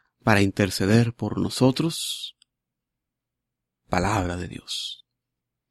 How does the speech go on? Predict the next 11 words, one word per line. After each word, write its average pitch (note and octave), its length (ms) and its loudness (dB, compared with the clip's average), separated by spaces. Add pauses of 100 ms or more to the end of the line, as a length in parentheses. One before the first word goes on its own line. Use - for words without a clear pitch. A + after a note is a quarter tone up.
(920)
El C#3+ 80 6
Evangelio F3+ 380 6
de F3 40 8
este D#3+ 180 2
domingo D3 380 8
proviene G#2+ 400 8
del G2 140 4
Evangelio B2+ 600 4
según G2+ 640 0
San F#2 260 -4
Marcos. - 580 -6